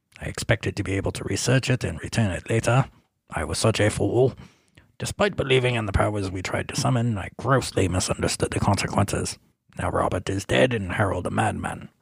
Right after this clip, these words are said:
I'm going back to the farmhouse to organize our things. I dread stepping foot again in that place, but I must make sure that our materials will be available again when we need them. Since the others are too shaken to attempt a banishment of the creature,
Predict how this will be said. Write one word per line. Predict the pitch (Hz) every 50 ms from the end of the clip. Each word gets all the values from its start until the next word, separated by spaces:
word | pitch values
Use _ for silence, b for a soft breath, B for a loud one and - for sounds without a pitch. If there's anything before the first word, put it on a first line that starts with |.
| _ _ _ _ _ _ _ _ _ _ -
I'm | - 101
going | - 127 131 127 117
back | - 139 - -
to | - -
the | 107 -
farmhouse | - - 127 120 117 110 117 110 104 -
to | - -
organize | - - 113 110 101 98 95 90 104 98 87
our | 87 - -
things. | - - 151 165 156 151 156 151 139 120 - - _ _ _ _ _ _ _ - _ - -
I | 98
dread | 90 - - 101 113 123 127 123 117
stepping | - - - 104 - 120 101 98
foot | - - 104 101 98
again | - - 110 117 117 110
in | 104 98
that | 92 87 82 -
place, | - - 110 104 98 - -
but | - - 101
I | 82 87 87
must | 92 104 120 120 - -
make | - 107 113 104 -
sure | - - - 95 90 87
that | 82 95 - -
our | - 90 -
materials | - 87 90 - - - 98 92 87 87 85 80 -
will | - -
be | - -
available | 87 87 87 107 113 107 101 95 95 92
again | 90 80 98 95 98 98
when | 98 92 92 90
we | 90 90
need | 92 101 113 107 85
them. | 85 - - - - _ _ _ _ _ _ _ _ b b b b b b b b b _
Since | - - 127 117 -
the | - 104 117
others | 139 147 135 120 110 107
are | 110 -
too | - - 113 101 95
shaken | - - 107 101 - 101 98
to | 101 -
attempt | 82 - - - 107 104 -
a | -
banishment | - - 117 104 98 92 - - - 92 - -
of | -
the | - -
creature, | - - 120 113 - - 123 127 120